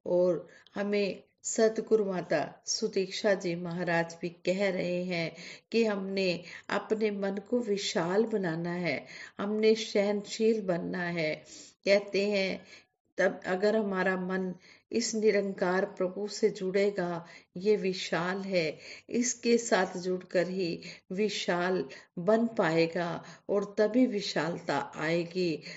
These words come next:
जब एक गुरु का ज्ञान बसा होगा और ये विशाल के साथ हमारा नाता जुड़ा होगा। तो इस कहानी से भी, इस स्टोरी से भी हमें यही सी-, सीखने को मिलता है।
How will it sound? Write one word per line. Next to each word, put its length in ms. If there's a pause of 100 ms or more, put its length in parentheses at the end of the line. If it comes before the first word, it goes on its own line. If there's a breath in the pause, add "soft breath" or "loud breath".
(160 loud breath)
जब 220
एक 260
गुरु 260
का 200
ज्ञान 380
बसा 340
होगा 560 (280 loud breath)
और 160
ये 300
विशाल 480
के 180
साथ 300
हमारा 340
नाता 580 (340 loud breath)
जुड़ा 300
होगा। 560 (260 loud breath)
तो 200
इस 240
कहानी 600
से 200
भी, 380 (340 loud breath)
इस 320 (320)
स्टोरी 540
से 180
भी 160
हमें 400 (340 loud breath)
यही 340
सी-, 400
सीखने 640
को 180
मिलता 440
है। 400